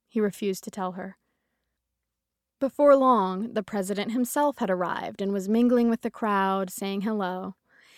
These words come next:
His Secret Service agents were watching everyone closely and watching specifically their hands. One of them said later that it's all well and good to watch people's faces for that sudden moment of murderous intent,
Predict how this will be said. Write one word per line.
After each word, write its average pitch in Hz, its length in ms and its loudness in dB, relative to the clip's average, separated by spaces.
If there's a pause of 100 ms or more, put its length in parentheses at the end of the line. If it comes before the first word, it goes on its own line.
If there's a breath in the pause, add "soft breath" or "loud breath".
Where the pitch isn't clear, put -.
(140)
His 262 160 -2
Secret 311 340 0
Service 254 460 0
agents 175 420 -6
were 202 140 -4
watching 196 480 0
everyone 202 400 -2
closely - 720 -10
and 180 260 -8
watching 208 540 -2
specifically 196 840 -6
their 190 220 -4
hands. - 800 -8 (400 loud breath)
One 262 160 0
of 320 100 0
them 359 160 4
said 226 280 4
later 180 400 -2
that 190 280 -2
it's - 220 -10
all 294 300 6
well 262 200 8
and 262 140 2
good 208 220 2
to 214 80 2
watch 185 260 2
people's 226 320 -6
faces 185 540 -4
for 202 160 -2
that 190 260 -2
sudden 208 640 0
moment 196 500 0
of 190 120 -4
murderous 190 500 -2
intent, 185 460 -6